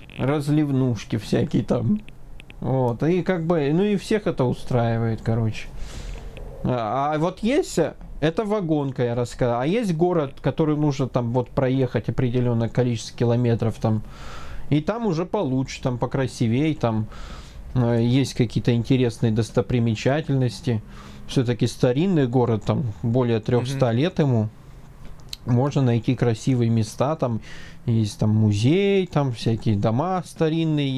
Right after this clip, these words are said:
Speaker 1: есть, интересные.
Speaker 2: Это же жильё, все вот эти хрущёвки, это же временное, если я не ошибаюсь, жильё было. Его
Speaker 1: Ну
Speaker 2: же должны
Speaker 1: да,
Speaker 2: были планово
Speaker 1: безусловно,
Speaker 2: снести.
Speaker 1: временное. То есть их планировалось как построить на двадцать, тридцать, сорок лет, и потом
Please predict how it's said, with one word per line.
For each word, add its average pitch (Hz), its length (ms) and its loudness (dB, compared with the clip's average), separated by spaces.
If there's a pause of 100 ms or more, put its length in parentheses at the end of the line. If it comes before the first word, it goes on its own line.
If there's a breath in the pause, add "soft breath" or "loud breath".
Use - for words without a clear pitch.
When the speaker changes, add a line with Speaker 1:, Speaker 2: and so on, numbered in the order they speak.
Speaker 1:
есть, 131 220 -4
интересные. 127 800 0 (100)
Speaker 2:
Это 170 140 -2
же 208 140 -2
жильё, 208 420 -2
все - 140 0
вот 175 120 -2
эти 165 120 -4
хрущёвки, 185 600 -2
это 151 220 -2
же 156 180 -2
временное, 151 500 0
если 113 200 -4
я 123 40 -2
не 123 40 -2
ошибаюсь, 123 320 -2
жильё 131 260 0
было. 101 340 -2 (480 loud breath)
Его 180 120 4
Speaker 1:
Ну 220 60 6
Speaker 2:
же 240 60 4
должны - 260 4
Speaker 1:
да, - 40 2
Speaker 2:
были 156 220 4
планово 165 320 4
Speaker 1:
безусловно, 165 400 4
Speaker 2:
снести. 135 160 2
Speaker 1:
временное. 151 580 4
То 147 160 2
есть 131 220 2
их 151 160 0
планировалось 156 760 2
как 156 200 0
построить 165 640 0
на 135 100 2
двадцать, 135 460 -4
тридцать, 143 380 -2
сорок 131 400 -2
лет, 180 320 0
и 127 180 2
потом 156 480 0